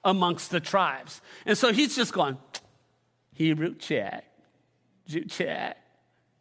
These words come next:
Benjamin, check. Pharisee, check. Zealot, check."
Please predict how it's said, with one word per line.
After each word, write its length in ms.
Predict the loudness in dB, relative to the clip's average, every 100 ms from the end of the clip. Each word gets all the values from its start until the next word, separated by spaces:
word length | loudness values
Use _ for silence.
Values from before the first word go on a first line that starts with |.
| _
Benjamin, 380 | 2 2 0 -10
check. 540 | -4 0 0 -2 -4 -10 _ _ _ _ _ _
Pharisee, 480 | 0 2 0 -4 -8
check. 480 | 0 2 2 0 -4 _ _ _ _ _ _ _ _ _ _ 0
Zealot, 360 | 4 4 2
check." 440 | -2 2 2 2